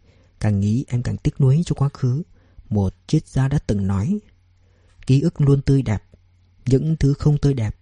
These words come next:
thì đừng nên nhớ đến làm gì." Chính vì vậy, em cố không nhớ đến những điều không vui như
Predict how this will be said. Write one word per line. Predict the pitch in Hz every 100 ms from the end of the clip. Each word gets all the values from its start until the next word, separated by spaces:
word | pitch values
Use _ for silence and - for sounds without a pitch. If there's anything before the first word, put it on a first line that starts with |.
| _
thì | 113 110
đừng | 117 107 110
nên | 131 143
nhớ | 135 151
đến | 190
làm | 170 95
gì." | 92 98 95 - _ _ _ _ _ -
Chính | 120 160
vì | 117
vậy, | 98 101 90 - _
em | 123 131 -
cố | 127
không | - 147 131
nhớ | 127
đến | 131 127 156 160
những | 180
điều | 139 104
không | - 156 156
vui | 156 151 - _ _ _
như | 120 120 120 123 120